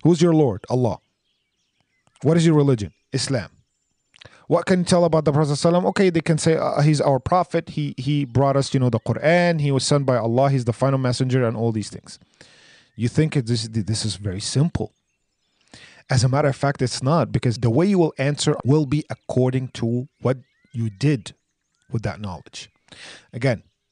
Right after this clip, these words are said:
right now, we possess that knowledge. We p-, we know who is Allah, who is our Lord. We know that it's Allah. We know what is our religion, Islam. We know certain things about the Prophet sallallahu alaihi wasallam. But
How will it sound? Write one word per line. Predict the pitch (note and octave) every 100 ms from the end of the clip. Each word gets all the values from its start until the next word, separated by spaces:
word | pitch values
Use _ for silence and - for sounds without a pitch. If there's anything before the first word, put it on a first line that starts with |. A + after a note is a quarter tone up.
| _ _ _
right | A#2+ F#3 A3
now, | F#3+ B2 C#3 -
we | D#3+
possess | - C3+ F3 G3 -
that | C3 B2+
knowledge. | A2+ - -
We | A2+
p-, | A2+ C#3 C3+
we | C3+ D3+
know | C#3 F#3+ C#3 D3+ C#3
who | C#3+
is | C3 A#2
Allah, | A#2 A#2 G#2+ G#2
who | D3 E3
is | C#3+
our | C3 C3+
Lord. | C#3+ F#2
We | G#2
know | D3+ D3
that | B2+ B2
it's | B2
Allah. | B2 F#2 - _ _ _ _ _ _ _ _ -
We | D3 D#3
know | E3+ G#3 E3+ F#3+ _ -
what | C3+ C#3+
is |
our | C3+ C3+
religion, | C3 C#3 B2+ - - _ -
Islam. | - A2+ - _ - - -
We | C3 D3+
know | E3+ G#3 F3+ - -
certain | - D#3 C#3+
things | D3 C#3+
about | B2 B2
the | A#2+
Prophet | - A#2+ A#2+
sallallahu | - A#2 A2 G#2 F#2
alaihi | E2+
wasallam. | - - _ _ _ _ _ _ _ _ - - - -
But | C#3+